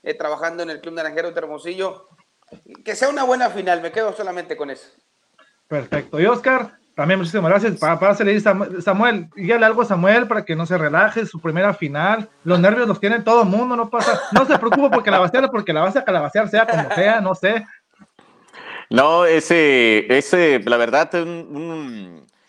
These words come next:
Speaker 3: pues un sueño hecho realidad para muchos, yo creo, este tipo de, de finales, tanto aficionado que, pues, no le ha tocado ver, como dice Samuel en su caso, trabajar en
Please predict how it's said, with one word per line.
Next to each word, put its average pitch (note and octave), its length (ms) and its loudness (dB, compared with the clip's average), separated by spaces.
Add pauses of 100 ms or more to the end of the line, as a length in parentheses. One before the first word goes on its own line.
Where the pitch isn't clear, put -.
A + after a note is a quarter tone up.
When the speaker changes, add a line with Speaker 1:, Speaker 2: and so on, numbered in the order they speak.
(360)
Speaker 3:
pues C3+ 200 -2
un A#3 100 -2
sueño B3 260 0
hecho B3 200 0
realidad E3+ 420 0
para F#3+ 200 0
muchos, E3+ 640 -8
yo E3 260 -4
creo, F3 480 0
este C#3+ 240 -6
tipo E3+ 320 -4
de, G#2 420 -6
de G#2 220 -10
finales, D#3 560 -6
tanto D3+ 240 -4
aficionado C#3+ 640 -6
que, C#3 200 -6 (500)
pues, C#3 120 -10
no F3 100 -6
le A#3+ 80 -4
ha B3 60 -8
tocado A3+ 400 -2
ver, A3 280 -2
como D3 280 -4
dice G3+ 240 -4
Samuel E3+ 300 -4
en G3 80 -8
su C#3 120 -10
caso, F3+ 320 -4
trabajar D#3 640 0
en D3 300 -12